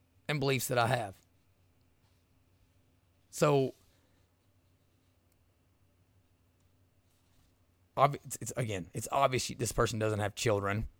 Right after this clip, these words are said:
right? But to think it's not s-, a jo-, the job of a parent to make them be exactly who you want them to be, like, okay, you, it's not,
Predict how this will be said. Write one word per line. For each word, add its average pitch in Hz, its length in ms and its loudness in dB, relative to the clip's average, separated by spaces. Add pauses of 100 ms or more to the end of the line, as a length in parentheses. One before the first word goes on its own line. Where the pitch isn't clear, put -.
(1120)
right? 113 280 2 (3000)
But 131 240 0
to 120 120 2
think - 640 0 (300)
it's - 160 -4
not 147 380 0
s-, - 200 -6
a 139 80 0
jo-, 127 300 0
the 127 120 -2
job 127 260 2
of 156 100 -2
a 117 80 0
parent 147 440 2
to 120 80 -6
make 127 340 -4
them 135 220 0
be 147 140 2
exactly 135 440 0
who 127 80 2
you 139 240 -2
want 139 180 -2
them 139 140 0
to 120 60 -2
be, 131 400 0 (260)
like, 127 200 -2 (340)
okay, - 160 -4
you, 123 160 -6 (120)
it's - 400 -14
not, 147 200 -8